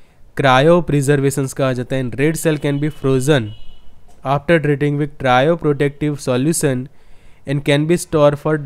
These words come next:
ten years। दस साल तक उनको सेव करके आप रख सकते हैं अगर स्टोरेज टेम्परेचर माइनस सिक्सटी फ़ाइव या उससे आप कम रखें।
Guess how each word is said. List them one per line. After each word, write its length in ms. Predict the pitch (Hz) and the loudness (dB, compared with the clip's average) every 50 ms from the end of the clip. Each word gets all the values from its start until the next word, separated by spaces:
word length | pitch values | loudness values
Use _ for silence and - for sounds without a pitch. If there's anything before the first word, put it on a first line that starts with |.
| 127 - - 151 | -10 -8 -2 0
ten 200 | 143 143 143 143 | 0 2 2 2
years। 380 | 131 123 113 104 104 - - 131 | 0 0 -2 -2 -6 -8 -8 -4
दस 240 | 123 131 156 165 - | -2 0 0 0 0
साल 240 | - 170 160 156 | 0 0 0 0
तक 160 | 151 160 147 156 | 0 -2 -2 -2
उनको 260 | 143 143 139 156 151 | -2 -2 -2 -4 -4
सेव 320 | - - 139 131 135 135 | -4 -2 -2 -2 -2 -2
करके 460 | 131 - 139 131 131 - - 147 147 | -4 -2 -2 -2 -2 -4 -2 -2 0
आप 200 | 143 135 127 127 | 0 -2 -2 -2
रख 220 | 127 123 123 131 - | -4 -4 -4 -4 -4
सकते 340 | - 147 139 135 - 151 139 | -6 -6 -6 -4 -4 -4 -4
हैं 220 | 135 139 143 170 - - - - - - - - - - - - - - | -4 -4 -6 -8 -10 -12 -14 -16 -18 -20 -20 -20 -20 -20 -20 -20 -6 -4
अगर 420 | 143 143 147 165 151 139 143 160 - - _ - - - - - - - - - - | -2 2 4 4 4 2 0 -4 -10 -16 _ -12 -8 -8 -8 -8 -8 -10 -10 -8 -6
स्टोरेज 480 | - - 160 143 139 143 165 175 - | -4 2 4 6 6 6 4 2 2
टेम्परेचर 440 | - 170 156 151 143 156 143 160 160 147 - - 147 | 2 0 2 2 2 0 0 0 -2 -2 -4 -6 -4
माइनस 400 | 139 127 123 123 131 156 175 165 | -2 0 0 2 2 0 0 -2
सिक्सटी 360 | - - 147 - - - 151 | -2 -6 -8 -6 -4 -4 -4
फ़ाइव 420 | 143 - 143 131 131 139 139 139 - - | -2 0 0 0 0 0 -2 -4 -8 -8
या 160 | 143 135 135 135 | -6 -4 -2 -2
उससे 280 | 131 127 - - 143 | -2 -4 -4 -2 0
आप 220 | 135 139 143 - - - | 0 0 -2 -4 -6 -4
कम 240 | - 135 131 127 120 | 0 0 0 0 -2
रखें। 420 | 110 113 - - 113 110 110 110 | -4 -6 -6 -8 -10 -12 -12 -14